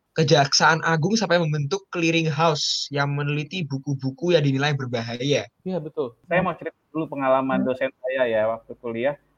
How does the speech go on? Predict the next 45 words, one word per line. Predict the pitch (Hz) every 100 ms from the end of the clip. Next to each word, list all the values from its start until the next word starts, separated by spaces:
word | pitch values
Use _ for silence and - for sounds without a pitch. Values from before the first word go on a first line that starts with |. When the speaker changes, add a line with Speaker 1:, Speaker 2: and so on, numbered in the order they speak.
| -
Speaker 1:
Hmm. | 139
Speaker 2:
Itu | 127 175 170
dia | - 156
waktu | 147 135 139 139
itu |
ngambil | 160 139 123 120
S | 127 - -
master | 135 117 - 131 165
di | 127 113 110
Belanda | 117 117 113 135 147
dan | 131 113 113
waktu | 110 123
itu | 120 147 131
dia | 120
bilang, | 120 117 131 - - - - -
karena | 120 120
mas-, | 120 113 _ -
masa-masa | 127 131 127 135
ini | 156
sangat | - 120 120
rajin | 123 120 143 147
dan | 117
sangat | 113 117 -
suka | 127
membaca | 135 120 110 117
buku | 110 110 113
Marxisme | 104 - 120 123 120 110
gitu. | 110 _ _ _ _ _ -
Ketika | 123 127 135
dia | 131 123
harus | 123
pulang, | - 190 127 139 170 -
buku | 135 156
itu | 190
tidak | 165 139
diizinkan | 139 151 139 170 165 147 151 156
untuk | 135 131
masuk. | 131 127 - 120 123 _ _
Betapa | 135 - 156
dia | 151 143 143
kesusahan | 143 143 156 156 156
untuk | 131
membawa | 127 120 117 120
buku-buku | 123 117 117 113 117 113
itu, | - 104